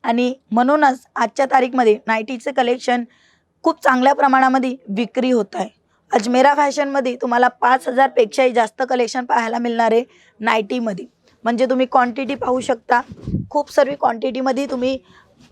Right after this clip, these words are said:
चॉईस करू शकता. तुम्हाला चॉईस चांगली मिळली तर तुम्ही कस्टमरांना चॉईस देऊ शकता. कस्टमरांना चॉईस दिली, कस्टमर एक जर तुमच्यापाशी आले, म्हणजे तुमचं घर आहे, घरामधनं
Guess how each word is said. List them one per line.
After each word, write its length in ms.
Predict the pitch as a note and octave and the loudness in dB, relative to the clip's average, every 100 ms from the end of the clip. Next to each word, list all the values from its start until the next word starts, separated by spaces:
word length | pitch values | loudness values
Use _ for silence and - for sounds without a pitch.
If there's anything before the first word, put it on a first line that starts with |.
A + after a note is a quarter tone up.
| _ - | _ 0
चॉईस 340 | D4+ E4 E4 | 4 4 0
करू 240 | - G#3+ F#3+ | -2 -2 -2
शकता. 400 | G#3 - - - _ - | -6 -8 -10 -14 _ -10
तुम्हाला 280 | A#3 B3+ D#4 | -2 2 2
चॉईस 340 | - D#4 D#4+ | 4 4 2
चांगली 380 | - D#4 D4+ E4 | 0 0 2 0
मिळली 260 | E4 E4 F4+ - - - - - _ | 2 2 0 -2 -12 -18 -20 -20 _
तर 180 | D#4 F4+ | 2 2
तुम्ही 340 | F#4+ E4+ D#4+ | 0 -2 -2
कस्टमरांना 680 | E4 C#4+ B3+ B3+ B3+ C4 C4 | 0 0 0 0 2 2 2
चॉईस 380 | C4 C4 A#3+ B3 - | -2 -2 -4 -4 -10
देऊ 340 | G3 F#3+ A3 A3+ | -6 0 2 0
शकता. 460 | - G3 _ - G#3 _ _ - - - | -4 -10 _ -18 -18 _ _ -20 -4 0
कस्टमरांना 580 | C4+ - D4+ D4+ D4 | 0 2 2 4 2
चॉईस 400 | D4+ C#4+ C#4 C#4+ | 0 2 2 2
दिली, 320 | A#3+ D#4 C#4+ C#4 _ _ | -2 -2 -2 -4 _ _
कस्टमर 480 | B3+ C4 - C#4+ D#4 - | 0 0 2 2 2 2
एक 260 | C4+ D#4 F4+ | 4 4 2
जर 180 | E4 F4+ | 2 0
तुमच्यापाशी 540 | D4+ C4+ C#4 C4+ B3 | 0 -2 0 0 0
आले, 220 | C4 G#3 - | 0 0 -4
म्हणजे 320 | A3+ B3 C4+ C#4 _ _ _ _ - | -6 0 2 2 _ _ _ _ -6
तुमचं 380 | C#4+ C#4 B3+ D#4 | -4 -2 2 2
घर 280 | C4 C#4+ C#4+ | 4 4 6
आहे, 100 | B3+ | 4
घरामधनं 500 | A3 A#3 B3+ C4 C#4+ | 2 2 2 2 0